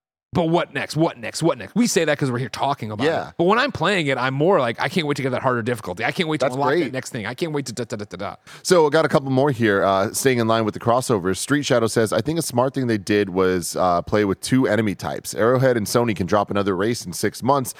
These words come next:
Speaker 2: and reinvigorate the game. Maybe the Chimera from Resistance."
Speaker 1: Brilliant. Yeah, that's another great one, right? Of being able to drop that in there and, like, that kind of crossover, yeah, it would be huge.
Speaker 2: Yeah.
Speaker 1: And I guarantee you, you know, every, we were talking about it last night, and obviously if you're playing the game,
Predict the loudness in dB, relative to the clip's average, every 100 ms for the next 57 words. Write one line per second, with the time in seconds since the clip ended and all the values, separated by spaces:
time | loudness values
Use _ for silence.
0 | -6 -2 0 0 0 0 0 -2 -2 -4
1 | -4 -10 -18 -6 0 0 0 0 0 2
2 | 2 0 -4 -10 -8 -10 -12 -18 -20 -20
3 | _ -18 -18 _ _ _ _ -4 -2 -2
4 | -4 -8 _ 0 0 -4 -6 -4 -2 -2
5 | -2 -4 -6 -6 -4 -4 -4 -6 -6 -6
6 | -8 -8 -8 -8 -10 -10 -8 -8 -8 -8
7 | -4 -4 -4 -10 -10 -8 -8 -10 -10 -6
8 | -6 -8 -12 -12 -12 -14 -20 _ -4 -2
9 | -2 -2 -4 -6 -4 -2 -2 -4 -2 -2
10 | -2 -2 -2 -2 -2 -2 -2 -4 -6 -6
11 | -8 -4 -4 -4 -6 -6 -6 -8 -8 -8
12 | -8 -6 -6 -6 -6 -4 -6